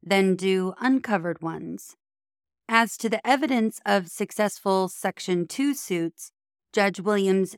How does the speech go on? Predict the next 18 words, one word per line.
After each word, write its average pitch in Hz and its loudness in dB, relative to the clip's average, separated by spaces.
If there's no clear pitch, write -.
disaggregated 180 -2
the 175 -2
reported 220 -2
cases 175 -4
by 170 -4
state 196 -4
and 220 -2
concluded 240 -4
that 190 2
the 202 -4
five 220 2
worst 214 -2
uncovered 202 0
jurisdictions 180 -4
have 196 2
worse 220 0
records 190 0
than 180 0